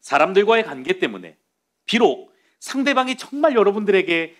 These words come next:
상처를 주었다 할지라도 그 이유 때문에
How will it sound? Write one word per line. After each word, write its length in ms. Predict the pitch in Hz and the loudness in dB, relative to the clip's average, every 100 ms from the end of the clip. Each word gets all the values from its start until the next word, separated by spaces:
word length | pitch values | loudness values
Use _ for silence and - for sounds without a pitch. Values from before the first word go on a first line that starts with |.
| _ | _
상처를 640 | - - 302 302 302 302 269 | -16 -6 -4 -2 0 0 0
주었다 360 | 175 262 262 | 0 -2 0
할지라도 760 | 190 254 - 220 175 196 117 - _ _ _ | -4 -4 -2 -2 0 -2 -2 -10 _ _ _
그 220 | - 262 | 0 4
이유 280 | 254 196 277 | 4 2 0
때문에 520 | 247 185 151 139 143 | 0 -2 -2 -4 -6